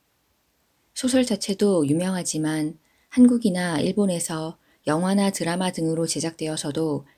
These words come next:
큰 인기를 누렸던 작품입니다. 제 개인적으로는 한국에서 했던 드라마는 봤던 기억이 없고 어렸을 때 책을 재미있게 읽었던 기억이 있습니다.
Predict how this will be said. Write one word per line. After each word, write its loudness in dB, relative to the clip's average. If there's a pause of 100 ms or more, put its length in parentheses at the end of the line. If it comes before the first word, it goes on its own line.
큰 4
인기를 -2
누렸던 -4
작품입니다. -2 (1040)
제 -2
개인적으로는 0 (320)
한국에서 2
했던 2
드라마는 -2
봤던 -6
기억이 -4
없고 -4 (480)
어렸을 -2
때 -2 (240)
책을 2
재미있게 0
읽었던 -2
기억이 -4
있습니다. -4